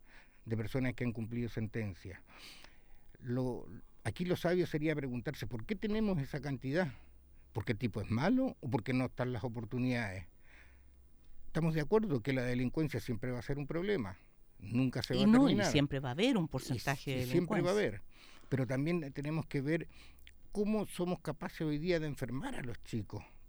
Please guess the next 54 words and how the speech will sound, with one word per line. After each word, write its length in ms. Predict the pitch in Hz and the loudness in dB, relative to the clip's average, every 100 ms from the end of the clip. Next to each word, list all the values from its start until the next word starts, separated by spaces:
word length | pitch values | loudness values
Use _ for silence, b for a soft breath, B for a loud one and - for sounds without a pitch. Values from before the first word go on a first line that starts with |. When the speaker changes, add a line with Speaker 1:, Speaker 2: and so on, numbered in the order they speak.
| - | -6
Speaker 1:
Porque 240 | 127 110 | -4 -2
hay 80 | 135 | -4
gente 340 | - 170 160 | -2 -4 -4
que 100 | 147 | -6
llega 280 | 139 160 151 | -6 -6 -8
a 20 | |
cumplir 320 | 135 127 139 147 | -10 -10 -10 -6
condena 380 | 135 143 151 | -2 0 -2
con 140 | 120 127 | -4 -4
dieciocho, 360 | 107 156 147 | -4 -4 -2
diecinueve, 400 | 131 123 127 143 | -2 -2 -2 -2
veinte 380 | 131 139 127 131 | -2 -2 -2 -2
años. 320 | 143 123 98 - - - b b b | 0 0 -2 -6 -12 -18 b b b
Se 160 | - 120 | -4 0
van 160 | 135 | 0
a 40 | 127 | 0
los 140 | 113 | -2
veintidós, 460 | 117 101 117 135 139 | -2 -2 0 0 0
veintitrés 380 | 127 113 117 | -2 -2 -4
o 40 | 143 | -2
veinticinco 640 | 135 120 110 127 120 127 | -4 -4 -6 -4 -4 -2
años. 360 | 135 143 113 98 - b b b b b - | 0 0 0 -2 -6 b b b b b -12
¿Y 80 | |
qué 120 | 107 147 | -2 0
es 60 | |
lo 120 | 147 | 0
que 80 | 135 | -2
salen 320 | - 139 143 | -4 -4 -2
a 20 | 139 | -4
hacer? 200 | - - 131 | -8 -10 -8
Lo 100 | 135 | -2
mismo, 340 | 180 160 175 | 0 0 0
porque 240 | 156 139 | -2 -2
en 60 | 143 | -2
la 100 | 135 | -2
cárcel 400 | 143 160 156 143 | -2 -2 -4 -4
no 80 | 170 | -4
encontraron 600 | 151 160 139 160 135 131 - | -2 -4 -2 -4 -4 -6 -4
una 180 | 131 | -4
solución. 560 | 123 117 110 110 131 120 B B B | -4 -6 -6 -4 -2 -2 B B B
La 120 | 123 | -2
cárcel 320 | 143 131 143 | 0 0 0
fue 220 | 113 147 | 0 0
le-, 100 | 143 | 0
solamente 540 | 135 143 135 143 147 143 | -2 -2 0 0 0 0
un 100 | 127 | 0
lugar 340 | 127 127 123 | 2 2 0
de 60 | 120 | -2
encierro 460 | 113 - 185 170 | -2 2 2 2
donde 260 | 139 127 117 | 0 0 0
lo 120 | 113 | -2
pasaron 420 | 104 - 110 101 - | -6 -6 -6 -8 -10
súper 500 | - - 208 160 139 | -12 -2 0 2 0
mal, 320 | 147 160 | 0 0